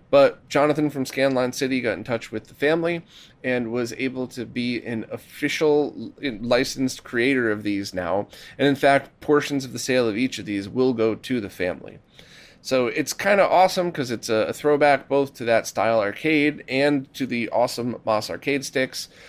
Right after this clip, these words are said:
Jonathan's also looking to try and tweak and improve them in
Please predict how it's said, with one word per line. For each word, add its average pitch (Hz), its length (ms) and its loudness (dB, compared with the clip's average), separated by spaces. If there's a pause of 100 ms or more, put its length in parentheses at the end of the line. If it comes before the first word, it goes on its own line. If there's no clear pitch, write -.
(160)
Jonathan's 147 440 4
also 139 280 4
looking 139 300 0
to 131 100 -14
try 127 280 0
and 113 240 -2
tweak 135 360 0
and 117 100 -8
improve 120 400 -6
them 120 180 -2
in 107 140 -4